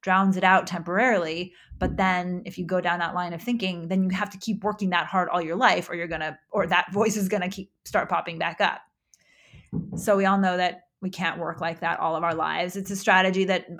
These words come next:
I employed to my success in my twenties and thirties for sure, um,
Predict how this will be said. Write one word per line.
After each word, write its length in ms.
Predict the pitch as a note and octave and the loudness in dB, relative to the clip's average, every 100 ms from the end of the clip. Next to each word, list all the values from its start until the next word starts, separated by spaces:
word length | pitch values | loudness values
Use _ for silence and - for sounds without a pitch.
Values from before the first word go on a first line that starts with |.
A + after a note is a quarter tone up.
| - | 2
I 480 | F#3+ F3+ F3+ F#3 F#3 | 6 6 6 2 -2
employed 800 | F#3+ F#3+ F#3 F3 F3+ F#3 - F#3+ | -4 0 0 2 0 -2 -6 -4
to 80 | |
my 360 | G3 F3 F3 F3 | 0 2 2 0
success 560 | F3+ G3 - F3 F3+ - | -4 -2 2 2 0 -8
in 260 | G#3 F3+ | -8 -6
my 160 | F3+ F3 | -4 -4
twenties 400 | F#3 F3 F3 F#3 | -4 -6 -4 -4
and 120 | F#3 | -6
thirties 440 | F3 E3 E3+ F#3+ G3 | -4 -6 -6 -6 -6
for 120 | F#3 | -8
sure, 540 | F3 E3+ F3+ G3 A#3+ - - - _ - | -6 -4 -2 -2 -4 -10 -20 -20 _ -4
um, 640 | F#3 E3+ E3+ F3+ F3 - | 0 0 -2 -6 -6 -8